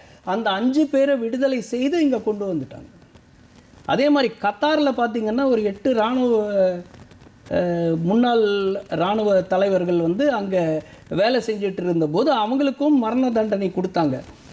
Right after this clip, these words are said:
ஆனா, அந்த மரண தண்டனையை ரத்து செய்து அவர்கள் ஏழு, அதுல ஏழு பேர் வந்து already இந்தியாவுக்கு வந்துட்டாங்க. So, அந்த அளவுக்கு நம்மளை மதிக்கிற அளவுக்கு, நம்மளை வச்சு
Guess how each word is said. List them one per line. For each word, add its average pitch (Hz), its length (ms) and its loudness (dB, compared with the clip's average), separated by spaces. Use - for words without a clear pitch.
ஆனா, 165 600 -2
அந்த 190 360 -2
மரண 180 520 2
தண்டனையை 208 540 0
ரத்து 170 380 -2
செய்து 151 600 0
அவர்கள் 165 680 0
ஏழு, 233 380 0
அதுல 170 300 -2
ஏழு 226 440 2
பேர் 247 240 0
வந்து 240 360 -4
already 185 340 -2
இந்தியாவுக்கு 190 520 -4
வந்துட்டாங்க. 151 360 -4
So, 226 260 0
அந்த 320 380 2
அளவுக்கு 302 380 0
நம்மளை 294 540 4
மதிக்கிற 294 460 0
அளவுக்கு, 247 400 0
நம்மளை 214 260 0
வச்சு 226 240 0